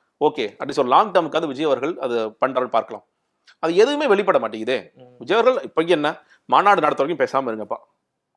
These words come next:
Speaker 1: எதுவுமே அறிக்கையெல்லாம் கொடுக்க வேண்டாம், எந்த பிரச்சனைக்கும் உள்ள போக வேண்டாம், பேசாம இருங்க. மதுரையில் மாநாடு நடத்தணும் இருபத்தி ஓராம் தேதி, அது வரைக்கும் நம்ம பேசாம இருப்போம்.
Speaker 2: ம்.
Speaker 1: மாநாடு முடிஞ்சோன்னா ஒரு மாசம் லீவ் விட்டுருவாங்க. லீவ் விட்டுட்டு, லீவ் விட்டுட்டு செப்டம்பர்ல வந்து என்ன பண்ணுவாங்க,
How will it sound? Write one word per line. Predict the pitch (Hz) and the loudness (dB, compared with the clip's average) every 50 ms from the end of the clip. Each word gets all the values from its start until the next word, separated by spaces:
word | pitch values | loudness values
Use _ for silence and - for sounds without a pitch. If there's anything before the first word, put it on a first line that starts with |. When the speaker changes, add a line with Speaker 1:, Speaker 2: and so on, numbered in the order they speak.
| _ - | _ -8
Speaker 1:
எதுவுமே | - 127 139 156 165 143 | -6 -2 0 4 4 4
அறிக்கையெல்லாம் | 143 151 151 160 147 160 147 | 4 4 2 -2 -2 -2 -2
கொடுக்க | - 143 131 - | -4 -4 -4 -4
வேண்டாம், | 127 107 95 95 104 | -4 -6 -6 -6 -4
எந்த | 113 127 147 165 165 | -4 -2 0 0 2
பிரச்சனைக்கும் | 160 139 131 - 156 165 185 | 2 0 -2 -2 -4 -4 -2
உள்ள | 160 127 123 | -2 0 -2
போக | - - 117 | -2 -4 -4
வேண்டாம், | 110 104 98 101 - - 127 | -8 -8 -8 -10 -10 -10 -6
பேசாம | - - 143 143 123 | -2 -2 -2 -2 -2
இருங்க. | 107 104 104 - _ _ _ _ _ _ _ _ _ _ _ _ | -6 -10 -12 -16 _ _ _ _ _ _ _ _ _ _ _ _
மதுரையில் | - 117 127 143 151 151 139 123 | -2 0 2 4 4 2 2 4
மாநாடு | 123 135 147 143 135 120 120 | 4 4 4 4 2 0 -6
நடத்தணும் | 120 117 - 127 175 - 196 | -4 -4 -4 -4 -4 -4 -4
இருபத்தி | 156 131 139 135 135 131 | -2 0 0 0 2 0
ஓராம் | 123 120 | 0 0
தேதி, | 117 131 185 | 0 0 2
அது | 202 139 | 2 4
வரைக்கும் | 123 123 123 165 156 120 | 2 2 0 0 -4 -4
நம்ம | 104 | -4
பேசாம | 104 - 120 113 110 | -6 -6 -6 -6 -6
இருப்போம். | 104 92 - - - _ _ _ _ | -8 -10 -12 -18 -20 _ _ _ _
Speaker 2:
ம். | - - - | -20 -8 -2
Speaker 1:
மாநாடு | - 165 196 208 196 | 2 4 4 6 6
முடிஞ்சோன்னா | 175 170 180 170 160 160 160 185 147 | 4 4 4 2 2 2 2 0 0
ஒரு | - 156 147 | 0 0 2
மாசம் | 143 139 - 139 117 | 2 0 0 -2 -4
லீவ் | 120 120 | -4 -4
விட்டுருவாங்க. | 110 101 - 101 92 92 98 - _ _ _ _ _ _ _ _ _ _ _ _ _ _ _ - - _ | -6 -6 -8 -10 -10 -10 -14 -20 _ _ _ _ _ _ _ _ _ _ _ _ _ _ _ -20 -14 _
லீவ் | - 160 214 | 2 4 4
விட்டுட்டு, | 214 170 170 165 170 254 247 - - - _ - - - - - | 6 4 4 4 4 4 2 2 -8 -16 _ -20 -20 -16 -10 -4
லீவ் | 180 226 233 226 | 2 4 6 6
விட்டுட்டு | 202 175 185 185 - - - - | 6 6 4 2 2 2 0 0
செப்டம்பர்ல | - - 214 175 202 175 160 165 | 2 2 2 4 4 4 4 4
வந்து | 147 143 160 190 202 180 147 131 - - | 2 4 4 4 4 4 4 2 0 0
என்ன | 180 165 175 | 0 0 0
பண்ணுவாங்க, | 170 151 143 151 139 131 139 185 302 | 0 0 2 4 2 2 2 0 -4